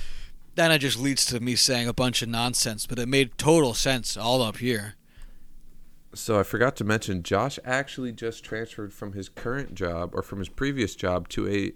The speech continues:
Speaker 2: mental facility. 'Cause
Speaker 1: Yeah,
Speaker 2: he
Speaker 1: I
Speaker 2: was
Speaker 1: have
Speaker 2: fucking
Speaker 1: donkey
Speaker 2: nuts.
Speaker 1: brain. Yeah.
Speaker 2: <laughs> No, really, I've got a certificate saying I don't have donkey brain. Do you have a certificate saying you don't have donkey brain?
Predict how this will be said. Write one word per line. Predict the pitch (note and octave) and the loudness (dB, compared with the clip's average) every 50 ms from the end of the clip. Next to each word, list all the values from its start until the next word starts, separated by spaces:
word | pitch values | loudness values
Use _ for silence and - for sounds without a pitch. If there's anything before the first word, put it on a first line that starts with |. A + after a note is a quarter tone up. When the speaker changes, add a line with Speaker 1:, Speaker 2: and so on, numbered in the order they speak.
| - - | -10 -10
Speaker 2:
mental | - G2+ A2 B2+ - - D3 | -4 -2 -2 -2 -2 -6 -8
facility. | C3+ - A2+ - - A2+ A#2+ C3 G#2 - - - - - - - - - - - - - - - - - - - - - - - - - - - - - | -8 -8 -10 -8 -6 -4 -4 -4 -4 -6 -8 -10 -12 -14 -14 -14 -14 -14 -14 -16 -20 -20 -20 -20 -20 -20 -20 -20 -20 -20 -18 -16 -16 -16 -16 -16 -18 -16
'Cause | - - - E3 | -10 -4 0 4
Speaker 1:
Yeah, | E3+ E3 | 8 10
Speaker 2:
he | D3+ | 10
Speaker 1:
I | C#3+ | 10
Speaker 2:
was | C#3 | 12
Speaker 1:
have | D#3 D3+ C#3 | 10 10 10
Speaker 2:
fucking | - | 12
Speaker 1:
donkey | D3+ D3+ E3+ F3 - - | 12 12 12 12 10 6
Speaker 2:
nuts. | C#3+ A#2 | 4 6
Speaker 1:
brain. | B2 A#2+ A2+ A2 A2 A#2 - - - - - - - | 6 4 4 2 -2 -4 -8 -10 -10 -12 -14 -14 -10
Yeah. | C3+ C3+ C3+ C3+ C3+ B2+ A#2+ G#2 - - - - - - - - - - - | -4 -2 0 0 0 0 -2 -4 -4 -2 2 6 8 10 10 10 10 8 6
Speaker 2:
<laughs> | D#3 C#3+ - - - - C#3+ - - - - - - C#3 - - - - - - - - - | 4 2 2 0 -2 -2 -6 -10 -10 -16 -18 -16 -16 -16 -16 -18 -20 -20 -20 -20 -20 -14 -6
No, | A2 B2+ C3+ C3+ G#2 G2 - - | -2 0 2 2 0 0 -4 -6
really, | - B2+ D3 C#3+ G#2 F#2 - | -2 0 2 4 4 4 4
I've | - G2 G2 | 4 2 2
got | - B2 C3+ | 4 4 4
a | B2 A#2 | 4 2
certificate | - - A#2 - - C3+ - - B2+ - B2+ A#2 - | 0 -4 -6 -4 -4 -6 -2 -4 -4 -4 -4 -6 -2
saying | - B2 A#2 A#2 A2+ A2 - - | 2 4 4 4 2 0 -4 -4
I | G#2 G#2 G#2+ | -2 -2 -2
don't | G#2 G2+ - G#2 G#2 A2+ G2+ | -2 -2 -2 -2 -2 -2 -4
have | G#2 A2 G#2 F#2+ | -4 -4 -4 -4
donkey | - G2 F#2+ G2 G2 - G2+ | -2 -2 -2 -2 -2 -6 -8
brain. | E2 - - - - - - - - - - - - - - - - - - - - - - - - - - - - - - - - - - - - - - | -10 -10 -10 -12 -12 -14 -14 -16 -18 -20 -20 -20 -20 -20 -20 -20 -20 -20 -20 -20 -20 -20 -20 -20 -20 -20 -20 -20 -20 -20 -20 -20 -20 -20 -20 -20 -20 -14 -6
Do | - A2 | -4 -2
you | G#2 F#2 F2+ F2 F2+ F#2 F#2 F2+ F#2 F#2+ | 0 0 0 0 2 2 4 4 4 4
have | G2 G#2 G#2 | 4 2 2
a | A2 G#2 | 2 0
certificate | - - G#2 - B2 - - A#2 - B2 A#2 | -4 -4 -4 -4 -4 -2 -2 -2 -2 -2 -2
saying | - C3+ B2 A#2+ A#2+ A#2+ | 2 2 2 2 2 0
you | A#2+ | 0
don't | A#2 B2 A#2+ A#2 | 0 0 0 2
have | B2 A#2+ A#2 | 0 0 2
donkey | - B2+ B2 B2 - B2+ | 0 -2 -2 -2 -4 -4
brain? | B2+ C3 C3 C#3 C#3+ D3 | -4 -4 -4 -4 -6 -8